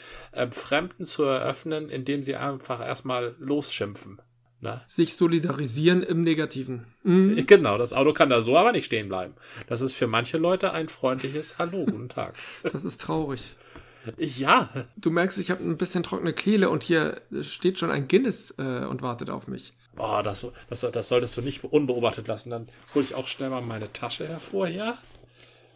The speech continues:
Speaker 1: Ist es denn ein Dosen- oder ein Flaschen-Guinness?
Speaker 2: Ein Dosen-Guinness.
Speaker 1: Ich find das schön, dass du auf meine Empfehlung hörst.
Speaker 2: Ja, ja, ja, doch. Ich bin ja eigentlich nicht so ein Dosenfreund, aber das ist wirklich, das sieht toll aus. Fast wie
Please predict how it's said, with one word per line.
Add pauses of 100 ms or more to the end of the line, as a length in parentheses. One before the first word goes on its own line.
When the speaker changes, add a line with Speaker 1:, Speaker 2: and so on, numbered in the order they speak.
(1120)
Speaker 1:
Ist
es
denn
ein
Dosen-
oder
ein
Flaschen-Guinness? (100)
Speaker 2:
Ein
Dosen-Guinness. (120)
Speaker 1:
Ich
find
das
schön,
dass
du
auf
meine
Empfehlung
hörst. (320)
Speaker 2:
Ja,
ja,
ja,
doch.
Ich
bin
ja
eigentlich
nicht
so
ein
Dosenfreund,
aber
das
ist
wirklich,
das
sieht
toll
aus.
Fast
wie